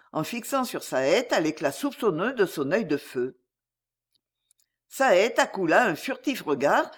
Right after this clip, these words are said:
sur le corps déjà rigide et, rassuré, très calme, l'air indifférent, « Rue Saint-Honoré, où il s'était traîné », dit-il, en soutenant avec assurance l'examen pénétrant de la terrible jouteuse.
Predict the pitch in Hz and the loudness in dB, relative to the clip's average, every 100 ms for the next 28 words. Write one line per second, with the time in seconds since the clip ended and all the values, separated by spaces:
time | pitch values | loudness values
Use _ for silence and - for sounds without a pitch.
0 | _ - 185 175 170 226 - 147 262 262 | _ -4 2 2 2 2 2 2 0 0
1 | 170 151 135 143 196 233 311 - _ _ | 2 2 2 2 2 0 -4 -8 _ _
2 | 226 262 196 - - 127 143 247 - - | -2 2 0 0 -4 -2 0 0 -4 -4
3 | 247 247 156 175 254 294 - _ 170 254 | -4 0 2 2 0 -4 -8 _ 0 2
4 | 220 170 165 147 135 156 254 370 _ _ | 2 0 -2 -2 -2 0 -2 -4 _ _
5 | _ _ _ _ _ _ _ - 151 277 | _ _ _ _ _ _ _ -6 0 2
6 | - 247 277 262 180 143 175 277 - - | 2 0 0 0 0 2 2 0 -2 0
7 | 180 170 165 - - - 262 147 135 - | 0 0 -2 -2 -2 0 2 0 -2 -8
8 | _ _ _ _ 135 170 - 196 294 330 | _ _ _ _ -4 -4 -2 -2 -2 -6
9 | - 160 - 233 214 175 214 214 143 139 | -8 -8 -6 -4 -2 0 0 0 -2 -2
10 | 233 233 196 139 180 262 339 294 - 143 | -4 -4 -4 -2 -2 -4 -6 -10 -10 -2
11 | 165 151 202 156 139 262 214 165 - 185 | -2 0 -2 -2 -4 -4 -4 -4 -4 -2
12 | 262 185 - 240 262 262 214 139 147 - | 0 0 0 -2 -2 2 2 2 -2 -4
13 | 120 120 123 156 | -4 -4 -8 -16